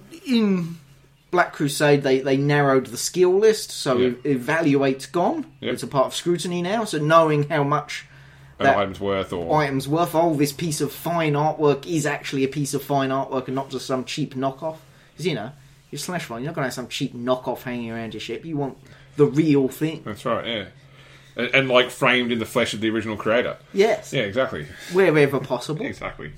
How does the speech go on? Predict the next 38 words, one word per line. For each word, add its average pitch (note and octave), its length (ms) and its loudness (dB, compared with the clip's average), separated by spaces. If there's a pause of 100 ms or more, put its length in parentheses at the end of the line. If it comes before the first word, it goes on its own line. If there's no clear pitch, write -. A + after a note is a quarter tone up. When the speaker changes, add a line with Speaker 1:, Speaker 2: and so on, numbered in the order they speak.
(800)
Speaker 2:
Uh, C#3+ 280 4
okay, C3+ 220 4
talent-wise, F3+ 880 4
definitely, C#3 760 2
um, C3 180 -2
Air C#3+ 160 6
of B2+ 60 4
Authority, D3+ 580 4 (220)
and, A2+ 400 -2
and A2 640 -4
from B2+ 260 0
that, A2+ 200 -2
Inspire A2+ 400 -2
Wrath, D3 260 2
I A#2+ 60 -2
think. D3 280 -4 (280)
Speaker 1:
No, G#2+ 340 -10 (140)
I F#2+ 40 -8
Speaker 2:
Yeah. G2 120 -6
Speaker 1:
I D3 120 -8
think C#3+ 200 -8
they F#2 100 -12
start - 320 -6
with A2 120 -14
Air G#2+ 160 -8
of A2 80 -8
Authority. A#2+ 380 0
Speaker 2:
They C3+ 140 4
do, - 60 0
they B2 120 4
start A#2 160 0
with F#2+ 80 -2
Air F#2+ 60 -2
of F#2+ 60 -4
Authority, F#2+ 300 -2
yeah. E2+ 140 -8 (160)
Yes. F#2 180 -16
Uh, G#2+ 520 -2